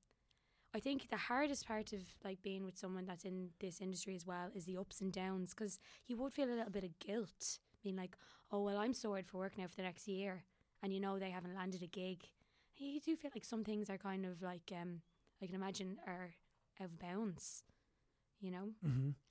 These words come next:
Speaker 2: In the sense of what?
Speaker 1: Like, oh, I don't wanna go home and talk about how brilliant my day was. I also don't wanna go home and moan about how shit my day was, because they'd probably like to be working right now.
Speaker 2: Yeah.
Speaker 1: You know?
Speaker 2: That's,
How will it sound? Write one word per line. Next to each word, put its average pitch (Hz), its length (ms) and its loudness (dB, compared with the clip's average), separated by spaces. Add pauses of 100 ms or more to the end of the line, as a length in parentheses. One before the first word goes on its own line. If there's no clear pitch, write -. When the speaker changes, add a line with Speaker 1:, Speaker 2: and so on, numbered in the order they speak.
(120)
Speaker 2:
In 175 100 10
the 165 80 12
sense 143 180 8
of 127 60 8
what? 123 200 6 (600)
Speaker 1:
Like, 220 140 -2 (180)
oh, - 140 -8
I - 40 -10
don't 208 140 2
wanna 214 100 2
go 202 80 2
home 190 320 0
and 185 100 0
talk - 220 -12
about 190 140 -2
how 180 80 -4
brilliant 180 420 -2
my 180 80 -2
day 185 220 -2
was. 180 320 -4
I 196 40 0
also 196 160 -2
don't 202 120 0
wanna 190 100 0
go 185 80 -4
home 180 320 -2
and 185 140 0
moan 185 260 2
about 190 280 -2 (260)
how 185 240 -4
shit - 380 0
my 233 120 0
day 196 200 0
was, 180 220 -2
because 180 520 -6 (1040)
they'd 185 220 -4
probably 185 240 -2
like 180 240 -4
to - 100 -8
be 175 140 -6
working 185 340 -2
right 208 140 2
now. 190 160 -4 (380)
Speaker 2:
Yeah. 131 260 4 (180)
Speaker 1:
You 180 120 -8
know? 185 300 -2
Speaker 2:
That's, - 300 6